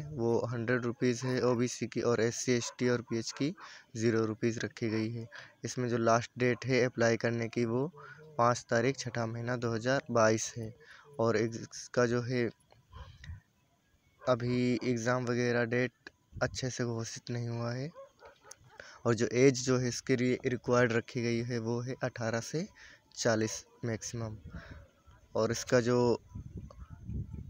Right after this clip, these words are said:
एलिजिबिलिटी जो है वो क्लास टेंथ मांग रहा है with इंग्लिश और मैथमेटिक्स के हिसाब से। और इसकी जो पोस्ट निकली है वो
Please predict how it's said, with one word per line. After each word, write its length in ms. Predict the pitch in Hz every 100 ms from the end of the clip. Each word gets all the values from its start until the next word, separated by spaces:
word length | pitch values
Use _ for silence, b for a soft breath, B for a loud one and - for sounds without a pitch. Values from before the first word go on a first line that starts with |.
| - - - - - 139
एलिजिबिलिटी 680 | 135 131 123 127 113 143
जो 140 | 127 123
है 220 | 127 135
वो 380 | 123 123 123 - _ _ - _ _ - - _ - -
क्लास 320 | 123 123 120 -
टेंथ 360 | 135 131 127 - - - _ 131
मांग 240 | 123 123
रहा 220 | 120 127
है 280 | 127 131 170 - B B B B 127
with 260 | 135 113 - -
इंग्लिश 440 | 131 123 131 170 -
और 260 | 127 123 - -
मैथमेटिक्स 720 | 127 117 - 113 110 110 -
के 220 | - 113 107 - - - - -
हिसाब 300 | 120 - 110 -
से। 160 | - -
और 260 | 117 120 113 - B B B B
इसकी 200 | - -
जो 140 | 123 123
पोस्ट 420 | - 123 127 -
निकली 340 | 123 104 113 113
है 120 | 120
वो 160 | 117